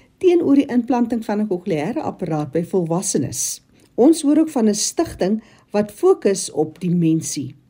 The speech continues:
En die week meer spesifiek oor die ondersteuning en die rol van die versorger. Waarna moet 'n mens kyk as jy dalk 'n tuiste soek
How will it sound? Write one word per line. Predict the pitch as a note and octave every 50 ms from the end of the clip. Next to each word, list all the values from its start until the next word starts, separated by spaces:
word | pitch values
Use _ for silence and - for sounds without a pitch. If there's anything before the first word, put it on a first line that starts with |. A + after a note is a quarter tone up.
| _ _ -
En | F3+ F3+ F#3 F3 C3
die | B2+ G#3 A3
week | G#3+ A3+ C4+ F4 E4 - - _ _ _ _
meer | - G3+ B3 F#4+ G#4+
spesifiek | - - G4+ F#4+ - F#4+ - - F4 A3+ - - - - _ -
oor | G#3+ G3
die | G#3+ F#3 -
ondersteuning | F3+ F3+ F3+ F3 E3+ - - - - - C4+ C4+ B3+ C4 C4 C4+ C4+ C4 - - _ _ _
en | - A#3
die | B3 B3 A3+ F#3+ D3+ -
rol | - G3+ G#3 G3+ E3 C#3
van | B2+ - - F#3+ E3+ E3
die | E3 E3
versorger. | - F3 - - F3 D3+ B2+ B2 - - - - - - - - - - - - _
Waarna | - C#3+ F#3 G#3 B3+ D4+ F4+ G#4+ G#4+ G4
moet | E4+ E4+ D#4 D#4+
'n | C4+
mens | C4+ B3+ B3 A3 - -
kyk | - - C4 F#3+ F3+ - - - _ _
as | - G#3 G#3 -
jy | - G3 G3+ A#3+ F4+ D#4
dalk | G#3+ F#3 D#3+ D#3+ E3 -
'n | - - -
tuiste | - C4 B3 A#2+ - - - A#3
soek | G#3+ - - E3+ - - -